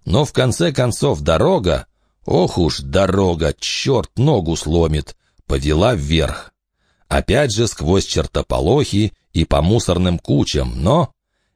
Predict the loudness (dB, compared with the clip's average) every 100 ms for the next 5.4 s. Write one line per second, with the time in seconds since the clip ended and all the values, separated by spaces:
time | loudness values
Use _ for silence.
0 | _ -2 -2 0 -2 -2 -6 -6 -4 0
1 | 0 0 -2 -6 _ _ -6 -6 -6 0
2 | 2 2 2 -2 -4 -4 -2 -2 0 -2
3 | -4 -10 -14 _ _ _ _ _ -2 2
4 | 2 2 2 0 0 -6 _ 0 0 -2
5 | -2 0 0